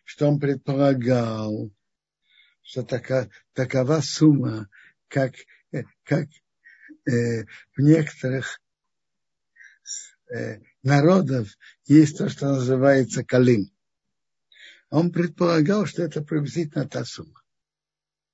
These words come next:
Но я понимаю, что по продолжению главы, что обычно эта сумма жених действительно давал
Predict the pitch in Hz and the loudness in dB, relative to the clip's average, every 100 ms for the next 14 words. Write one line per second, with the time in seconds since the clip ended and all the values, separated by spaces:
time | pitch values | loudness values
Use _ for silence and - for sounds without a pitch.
0 | _ _ _ _ _ _ _ _ _ _ | _ _ _ _ _ _ _ _ _ _
1 | 127 139 196 196 131 120 113 165 202 90 | -4 -2 -2 -4 -2 -2 0 -2 -4 -12
2 | 92 _ _ _ _ _ _ _ _ _ | -16 _ _ _ _ _ _ _ _ _
3 | _ _ _ _ - - 135 101 _ _ | _ _ _ _ -20 -12 -10 -10 _ _
4 | _ _ 151 147 143 135 135 131 123 185 | _ _ 2 4 4 4 4 4 4 4
5 | 185 123 117 120 113 127 131 131 330 - | 4 2 0 -2 -6 -4 -2 -2 -4 -6
6 | - _ _ _ _ _ _ _ _ - | -12 _ _ _ _ _ _ _ _ -16
7 | - 131 120 - - - - 123 - 147 | -4 -2 -4 -2 -4 -4 -10 -10 -6 -6
8 | - 131 - 165 156 123 104 90 - - | -6 -10 -2 4 4 4 0 -6 -14 -20
9 | _ _ _ - 147 147 151 123 123 117 | _ _ _ -2 4 6 4 2 -4 -8
10 | - 135 135 123 110 117 110 117 104 87 | -4 -4 -2 -4 -2 -2 -2 -4 -6 -10